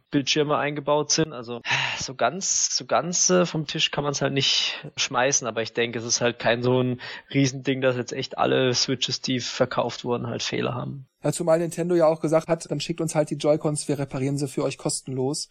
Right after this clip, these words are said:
Speaker 1: Hm.
Speaker 2: Du selbst, Dennis, hast mir das ja erzählt, dass du das auch hast machen lassen.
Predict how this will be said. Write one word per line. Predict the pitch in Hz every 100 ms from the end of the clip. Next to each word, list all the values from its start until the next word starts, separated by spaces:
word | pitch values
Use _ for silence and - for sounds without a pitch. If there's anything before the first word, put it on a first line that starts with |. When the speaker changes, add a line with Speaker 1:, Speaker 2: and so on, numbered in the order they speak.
| -
Speaker 1:
Hm. | 135
Speaker 2:
Du | 147
selbst, | 147 156 -
Dennis, | 151 156
hast | 156 - -
mir | 151
das | 151 147
ja | 147
erzählt, | 139 139 - 147
dass | 143
du | -
das | 143
auch | - 151 -
hast | 139
machen | 135 127 139
lassen. | 135 - 170